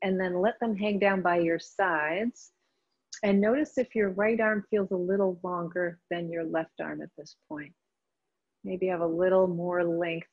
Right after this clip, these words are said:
in the muscles, a little more space in the joints over there. So now we're gonna take the left arm and starting with just a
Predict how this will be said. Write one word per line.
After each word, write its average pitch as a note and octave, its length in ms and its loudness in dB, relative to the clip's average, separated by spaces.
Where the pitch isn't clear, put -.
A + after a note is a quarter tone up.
in D#3+ 180 -8
the D#3+ 60 -10
muscles, F#3+ 680 -2
a G3 60 2
little F#3 260 4
more E3+ 280 -6
space - 480 -2
in D#3+ 160 -6
the E3 100 -8
joints D#3 480 -6
over B2+ 240 -6
there. A2+ 260 -6
So G3 200 0
now F3+ 240 2
we're F#3+ 100 4
gonna F3+ 120 -2
take F3+ 220 -4
the F3 80 2
left F#3 380 2
arm F#3 260 0
and F3+ 180 -2
starting F3 440 2
with F3+ 220 -2
just C#4+ 300 -10
a B3+ 160 2